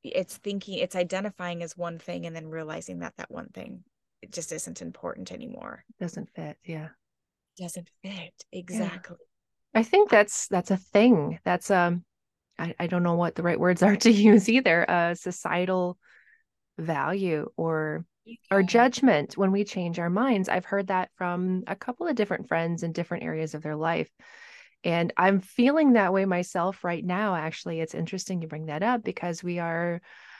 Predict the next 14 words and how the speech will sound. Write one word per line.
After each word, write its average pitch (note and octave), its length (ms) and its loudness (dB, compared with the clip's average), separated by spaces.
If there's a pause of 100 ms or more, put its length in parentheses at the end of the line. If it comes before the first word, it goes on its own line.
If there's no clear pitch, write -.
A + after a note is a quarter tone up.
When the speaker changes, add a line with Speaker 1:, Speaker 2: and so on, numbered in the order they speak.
(180)
Speaker 2:
um, D#3+ 380 -8
looking G3 360 0
at F3 260 2 (1080)
buying E3 260 -4
a F3+ 40 -2
different F3+ 300 -6
home E3 300 -4
and D#3+ 120 -6
selling E3 460 -2 (100)
one F#3 200 2
of E3+ 100 0
our D#3+ 100 0
homes. E3 540 -4
And D#3 400 -6